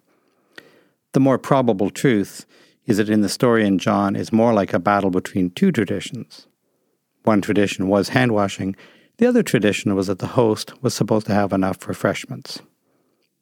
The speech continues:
Having adequate refreshments was also a tradition. So I don't believe the story is really a contrast between honoring our past and creating our present. I think it's something that's even harder to talk about. I think it's about doing what is most important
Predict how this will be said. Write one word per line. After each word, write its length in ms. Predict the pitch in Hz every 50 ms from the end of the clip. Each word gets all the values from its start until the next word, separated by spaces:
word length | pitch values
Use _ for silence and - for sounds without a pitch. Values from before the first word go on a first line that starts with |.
| _ _ -
Having 280 | - 113 110 95 95 101
adequate 380 | 107 117 110 104 - 110 104 -
refreshments 600 | 104 98 - 127 123 120 - 131 120 117 - -
was 120 | 131 131
also 300 | 196 170 117 - - 101
a 60 | 92
tradition. 480 | - - 101 110 107 101 - - - - _ _ _ _ _ _ _ _ _ _ _ _ _ _ _ _ _ _ _
So 180 | _ - 170 180
I 120 | 190 175
don't 160 | 175 170 147 127
believe 240 | 143 131 123 104
the 80 | 98 90
story 260 | - - 127 110 104
is 80 | 95 92
really 380 | 101 117 117 113 107 101 98
a 40 | 90
contrast 720 | - - - 104 98 98 - - 101 101 104 104 - - -
between 240 | - - 117 104
honoring 320 | 104 107 101 101 101 98 98
our 120 | 95 92
past 500 | - - - 104 101 101 95 - - - - _ _ _ _ _ _ _ -
and 120 | 113 95
creating 280 | - 131 113 98 95 87
our 80 | 90
present. 500 | 82 - - 98 - - 101 - - - - _ _ _ _ _ _ _ _ _ _ _ _ _ _ _ _ _ _ _ _ _ -
I 80 | 117
think 140 | 123 117 92
it's 120 | 92 -
something 260 | - - 107 - 110 98
that's 160 | 101 - -
even 220 | 117 104 104 107
harder 440 | 98 - - - 156 185 147 98 90
to 140 | - - -
talk 300 | - - 110 110 110 -
about. 260 | 101 104 - - - - _ _ _ _ _ _ _ _ _ _ _ _ _ -
I 120 | 127 135
think 140 | 147 156 139
it's 120 | 127 -
about 240 | - 107 110 104 92
doing 340 | 87 117 110 117 113 110 107
what 120 | 104 95
is 100 | 92 82
most 480 | 80 90 92 107 120 127 127 - - -
important 580 | 131 131 - - 117 101 - - 107 98 98